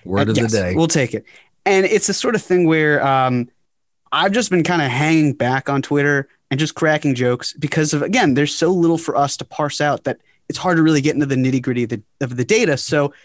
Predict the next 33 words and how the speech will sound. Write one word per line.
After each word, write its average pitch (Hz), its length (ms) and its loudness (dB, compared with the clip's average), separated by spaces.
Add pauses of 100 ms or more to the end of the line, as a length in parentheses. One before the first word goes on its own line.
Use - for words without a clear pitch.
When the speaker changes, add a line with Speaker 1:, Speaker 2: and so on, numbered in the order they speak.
(180)
Speaker 2:
um, 131 420 0 (320)
I'll 139 240 0
just, 131 260 -4
you 139 60 2
know, 117 100 -2
I 127 60 -4
figured 139 340 -2 (120)
might 131 120 -2
as 123 80 -4
well 120 80 -2
have 110 60 -8
fun 107 160 -4
with 107 120 -6
it - 40 -6
in 113 80 -6
the 107 60 -6
meantime. 104 360 -10 (300)
Speaker 1:
Yeah. 254 240 -2 (260)
Speaker 2:
And 202 160 0
so 214 160 2
y-, 160 240 -2 (100)
I've 214 300 0
been 214 160 0
seeing 165 640 0 (220)
a 147 100 -2
huge 214 560 -4
amount 160 400 0
of 139 60 -6
fans 135 300 -2
being 131 160 0
like, 127 200 -2
you 131 40 0
know, 120 140 -4